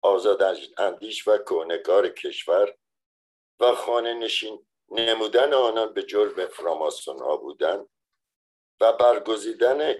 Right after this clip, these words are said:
سیاستمدارهای بی تجربه و سربزیر به جای آنان در این دوران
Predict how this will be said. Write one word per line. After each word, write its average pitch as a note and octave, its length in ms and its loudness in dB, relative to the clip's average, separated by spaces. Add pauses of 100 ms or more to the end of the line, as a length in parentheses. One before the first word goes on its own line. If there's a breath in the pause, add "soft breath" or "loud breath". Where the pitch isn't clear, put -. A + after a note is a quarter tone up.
(300 soft breath)
سیاستمدارهای G#2 1300 2
بی - 260 -18
تجربه E2+ 720 -2 (840)
و F#2+ 100 6
سربزیر G2 1000 2
به F#2+ 160 2
جای F#2 280 4
آنان F2 420 -4
در F2 180 4
این D#2+ 220 -6
دوران D#2+ 560 -4